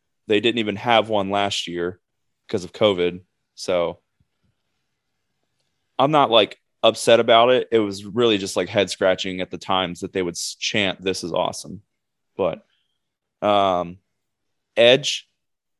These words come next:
Edge gets stabbed in the eye by the, the chair leg thing that he breaks off the chair, which really made you think, like, "Man, maybe they're gonna have another blow off match and maybe do an eye for an eye match."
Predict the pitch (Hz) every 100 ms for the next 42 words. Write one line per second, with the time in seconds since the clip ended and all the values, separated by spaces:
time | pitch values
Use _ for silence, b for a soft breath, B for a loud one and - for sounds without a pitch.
0 | _ _ _ _ _ _ _ _ - 117
1 | 120 123 113 - 120 113 120 120 104 95
2 | 101 131 143 - 95 92 92 95 98 -
3 | 95 101 92 87 - _ _ _ 101 92
4 | - 104 110 117 127 143 143 _ _ 147
5 | 131 160 165 _ _ - 92 101 95 90
6 | - - _ _ _ _ 113 104 - 104
7 | - 101 - 98 120 - _ _ _ _
8 | _ _ _ _ _ _ _ 110 110 -
9 | - 117 123 117 104 101 113 107 - 87
10 | 90 107 117 110 104 104 107 98 104 107
11 | 104 104 101 98 98 101 101 101 98 110
12 | 98 104 - 98 95 98 98 98 90 98
13 | - 95 90 101 104 92 101 - -